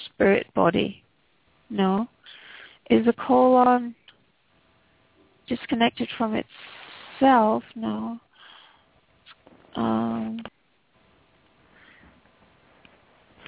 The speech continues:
I'm trying to, it's sort of trying to think how this, what else I could ask.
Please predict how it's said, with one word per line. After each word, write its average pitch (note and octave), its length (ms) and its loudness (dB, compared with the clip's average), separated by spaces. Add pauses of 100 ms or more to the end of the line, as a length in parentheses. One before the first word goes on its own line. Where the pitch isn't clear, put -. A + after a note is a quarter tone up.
(140)
I'm G#3+ 140 -8
trying A3+ 220 2
to, G#3+ 360 2
it's - 540 -4
sort A3 140 4
of G#3+ 100 0 (140)
trying A3+ 200 0
to G#3 140 -4
think G#3 240 -2
how G3+ 300 4
this, G3 180 0 (1000)
what A3 160 2
else G#3+ 260 4 (160)
I A#3+ 340 -10
could A3 120 -8
ask. A3 360 0